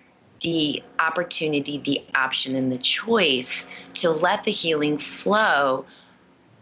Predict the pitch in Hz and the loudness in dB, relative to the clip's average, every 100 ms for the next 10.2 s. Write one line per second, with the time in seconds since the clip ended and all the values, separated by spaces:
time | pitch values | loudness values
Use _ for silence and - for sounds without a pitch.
0 | _ - 170 165 165 160 170 160 143 131 | _ -2 2 4 4 4 2 2 4 2
1 | 127 - _ - 143 156 165 170 151 131 | -2 -10 _ -18 -4 2 4 4 2 -2
2 | 160 175 208 160 120 107 98 - - 151 | 0 4 4 4 2 0 -4 -6 0 4
3 | 135 - - 123 113 120 110 - - - | 4 0 -2 -2 2 2 0 -2 -10 -16
4 | - - - - - 139 185 - 185 165 | -20 -20 -20 -16 -2 0 0 0 2 2
5 | - - 220 214 - - - - - 190 | 0 0 0 0 -8 -16 -20 -10 -2 2
6 | 208 294 302 196 160 - 135 117 110 113 | 4 4 4 4 2 2 0 2 2 2
7 | 117 - 131 - 127 123 120 117 113 131 | 0 -2 -4 -2 2 2 2 2 0 -2
8 | - 247 262 254 156 139 - 123 113 110 | -2 0 0 0 0 0 0 2 4 4
9 | 113 110 - 117 - 139 127 120 117 110 | 4 2 -2 -4 -2 0 2 2 2 2
10 | 113 | 0